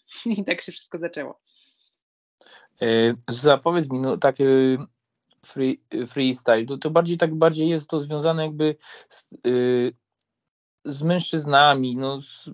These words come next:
Speaker 2: tak jak już rozmawiałem, miałem tą przyjemność rozmawiać, e, ze Szczepanem Karpiel-Bułecką, że to jednak ten freestyle taki, to bardziej, mm, jakby chł-, chłopaków,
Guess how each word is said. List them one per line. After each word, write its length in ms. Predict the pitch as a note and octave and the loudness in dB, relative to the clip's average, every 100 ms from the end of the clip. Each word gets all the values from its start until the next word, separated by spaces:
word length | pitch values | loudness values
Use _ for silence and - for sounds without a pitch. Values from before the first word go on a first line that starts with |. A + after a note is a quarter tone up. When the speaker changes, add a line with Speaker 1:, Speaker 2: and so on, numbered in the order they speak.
| - | 0
Speaker 2:
tak 120 | D#3+ | 4
jak 140 | C#3 C#3 | 4 2
już 100 | C#3 | -2
rozmawiałem, 800 | C3+ C#3+ C3+ C#3+ C3+ C3+ C3 C3 | -4 -4 0 2 2 -2 -6 -4
miałem 280 | C3 C3 | -4 -4
tą 140 | B2+ B2+ | -6 -8
przyjemność 380 | - C3+ C3 A#2+ | -6 -4 -4 -6
rozmawiać, 480 | B2+ B2+ B2 - | -4 -4 -4 -6
e, 40 | B2+ B2 B2 A#2+ - A#2 | -4 -4 -4 -8 -20 -16
ze 160 | A#2+ | -12
Szczepanem 420 | B2 C3 D#3 C#3 B2 | -10 0 2 2 -2
Karpiel-Bułecką, 880 | B2+ B2+ A#2+ A#2+ B2+ - A#2+ A2+ | -4 -4 -6 0 0 0 -6 -6
że 120 | A#2 C3 | -8 -8
to 100 | C3 | -6
jednak 300 | B2+ C3 - | -4 -4 -2
ten 180 | C3 C3 - - _ | -4 -4 -16 -20 _
freestyle 400 | - C3+ C3 B2+ | -4 -2 2 2
taki, 280 | B2+ C3 C3+ - | 0 -8 -10 -4
to 100 | C3+ | 2
bardziej, 440 | C#3+ C#3+ D3 D3 | 2 4 4 4
mm, 360 | C#3+ G2+ C#3 - - - | 0 -12 -14 -18 -14 -8
jakby 240 | C#3 D3 | -8 -8
chł-, 260 | D3 - - | -8 -8 -4
chłopaków, 640 | E3+ F#3 E3+ C3+ A#2+ B2+ | 0 2 0 -2 -10 -14